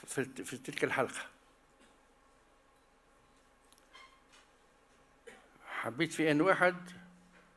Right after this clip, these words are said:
نشكركم اللي سمحتوا لي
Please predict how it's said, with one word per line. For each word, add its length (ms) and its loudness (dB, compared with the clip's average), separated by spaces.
نشكركم 720 0
اللي 120 -10
سمحتوا 460 -2
لي 300 -4